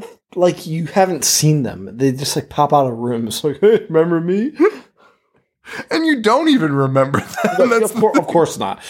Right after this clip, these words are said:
Speaker 1: Of course not. You're like, "Uh."
Speaker 2: So we got, like, this, like, maybe husband and wife.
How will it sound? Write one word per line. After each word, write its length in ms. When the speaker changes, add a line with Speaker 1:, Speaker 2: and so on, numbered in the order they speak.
Speaker 1:
Of 100
course 280
not. 340
You're 160
like, 320
"Uh." 60
Speaker 2:
So 260
we 100
got, 300
like, 240
this, 400
like, 340
maybe 520
husband 440
and 160
wife. 400